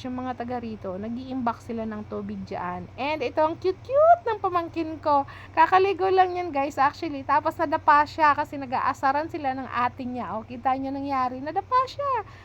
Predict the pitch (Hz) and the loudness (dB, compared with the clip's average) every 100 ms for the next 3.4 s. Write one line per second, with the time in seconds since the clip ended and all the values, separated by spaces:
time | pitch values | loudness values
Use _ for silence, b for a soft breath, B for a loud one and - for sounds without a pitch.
0 | B - 359 403 330 339 381 415 403 311 | B -6 -2 0 -2 -2 -2 0 2 2
1 | 311 370 392 339 277 233 269 294 320 330 | 2 0 0 -2 0 0 0 0 -2 -2
2 | 269 311 339 330 311 320 320 - 302 302 | -4 -6 -6 -4 -4 -4 -6 -8 -8 -8
3 | 302 330 320 | -10 -10 -6